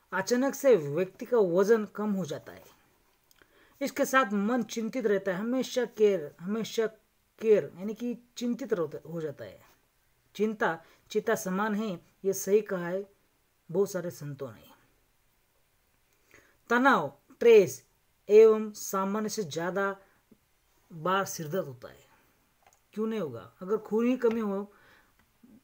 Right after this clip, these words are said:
ब्लड द्वारा जो भी ऑक्सीजन अपने, अपने बॉडी पार्ट को मिलता है, वो नहीं मिलता है,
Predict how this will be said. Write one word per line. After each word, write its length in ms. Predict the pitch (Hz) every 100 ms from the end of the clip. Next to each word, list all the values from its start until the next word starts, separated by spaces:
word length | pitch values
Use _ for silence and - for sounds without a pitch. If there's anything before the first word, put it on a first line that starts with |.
| _ - _
ब्लड 320 | 160 170 233
द्वारा 300 | 208 196 190
जो 180 | 185 185
भी 100 | 196
ऑक्सीजन 340 | 208 - 214 202
अपने, 260 | 180 190 196 _
अपने 240 | 175 170 196
बॉडी 260 | 165 165
पार्ट 240 | 180 170 170
को 80 | 170
मिलता 320 | 165 160 196
है, 60 |
वो 140 | 180 170
नहीं 300 | 170 170 214
मिलता 340 | 196 165 190
है, 220 | 170 175